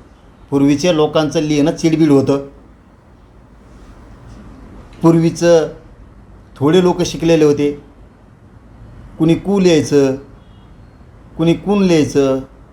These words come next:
कुणी कुळंबी लिहायचं, कुणी कुणबी लिहायचं, कुणी शेती लिहायचं.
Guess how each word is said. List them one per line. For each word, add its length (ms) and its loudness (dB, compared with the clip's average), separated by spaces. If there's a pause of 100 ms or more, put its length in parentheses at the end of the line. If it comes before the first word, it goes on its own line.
(480)
कुणी 160 -4
कुळंबी 480 0
लिहायचं, 500 0 (840)
कुणी 140 -4
कुणबी 400 0
लिहायचं, 540 2 (680)
कुणी 160 -4
शेती 460 -4
लिहायचं. 480 0